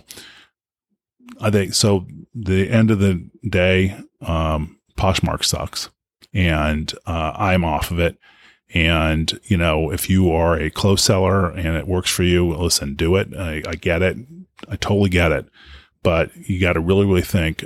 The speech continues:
about your sales versus what you could get on eBay. And what would you do if you put all that energy on adding more, more listings on eBay? Would it even out? And I, I would say it would. I would say it wouldn't take that much either.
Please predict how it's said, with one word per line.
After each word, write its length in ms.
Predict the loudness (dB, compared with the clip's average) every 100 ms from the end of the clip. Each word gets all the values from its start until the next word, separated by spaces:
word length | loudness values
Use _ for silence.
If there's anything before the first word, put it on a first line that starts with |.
| -10
about 400 | -6 -4 -4 -4
your 500 | -2 -2 -2 -4 -6 -4
sales 500 | 0 2 2 2 0
versus 380 | -2 -4 -4 -4
what 180 | -4 -4
you 80 |
could 280 | -4 -4 -6 -10 _ _ _ _ -4
get 180 | 0 2
on 140 | 2
eBay. 440 | 2 2 2 2 0
And 140 | -2
what 180 | -4 -2
would 240 | -2 0
you 80 | -2
do 180 | 0 0
if 120 | -2
you 60 | -2
put 200 | -2 0
all 140 | 0
that 160 | 2 0
energy 560 | 0 0 -2 -6 -8 -12 _ _ -10 -2
on 200 | 0 0
adding 400 | 0 0 0 0
more, 460 | 0 0 0 -2 -6 _ _ _
more 680 | -2 0 2 2 2 0 -6 -14 -4
listings 480 | 0 0 -2 -4
on 120 | -2 0
eBay? 460 | 0 -2 -4 -8 -12 _ _ _ _
Would 260 | 0 2 2
it 200 | -2 -8 _ _ _ _
even 240 | -8 -4 -4
out? 200 | -4 -4
And 100 | -6
I, 120 | -6
I 140 | 0
would 160 | 2 2
say 300 | 2 2 0
it 180 | -2 -4
would. 420 | -4 -4 -6 -10 -2
I 60 |
would 160 | 0 2
say 80 | 2
it 80 |
wouldn't 180 | 4 2
take 180 | 0 -4
that 120 | -4
much 260 | -2 -2 -2
either. 300 | -4 -6